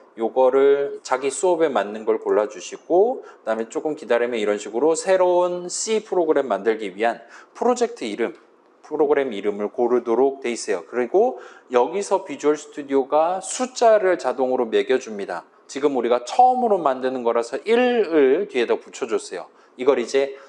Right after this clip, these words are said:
매 주마다 하나씩 새로 만든다 치면 저 다음에는 이, 삼, 사 이런 식으로 자동으로 숫자를 매겨줄 겁니다. 그래서 오늘은 일 주차니까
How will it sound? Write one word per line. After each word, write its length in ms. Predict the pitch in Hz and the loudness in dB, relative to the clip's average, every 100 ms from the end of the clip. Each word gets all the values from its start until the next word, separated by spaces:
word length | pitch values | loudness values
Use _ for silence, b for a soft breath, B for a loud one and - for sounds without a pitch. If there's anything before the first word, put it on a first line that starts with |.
| B | B
매 280 | 123 131 139 | 0 2 2
주마다 640 | - 127 139 143 139 135 | -2 0 2 2 2 2
하나씩 420 | 143 170 175 - 135 | 0 -2 -2 -4 -8
새로 280 | 156 147 | -4 -2
만든다 460 | 110 98 101 101 107 | -2 -4 -4 -4 -4
치면 320 | - 104 104 | -6 -10 -10
저 220 | - 95 98 | -10 -12 -10
다음에는 460 | - 113 120 117 107 | -4 -2 -2 -8 -10
이, 380 | 123 135 139 143 | -8 -6 -6 -6
삼, 360 | 147 143 143 | -6 -6 -8
사 300 | 139 131 127 | -4 -2 0
이런 260 | 120 104 104 | -2 -4 -4
식으로 300 | 104 98 98 | -2 -2 -4
자동으로 400 | 95 90 90 95 | -10 -10 -8 -8
숫자를 380 | - - 120 92 | -10 -4 -4 -2
매겨줄 420 | 92 104 95 90 | -2 -2 -4 -8
겁니다. 380 | 113 95 80 - B | -8 -8 -12 -14 B
그래서 200 | B 139 | B -2
오늘은 460 | 127 147 185 185 165 | 2 2 2 0 2
일 180 | 175 196 | 2 2
주차니까 800 | 196 - 180 160 - 104 156 | -2 -4 -4 -4 0 0 0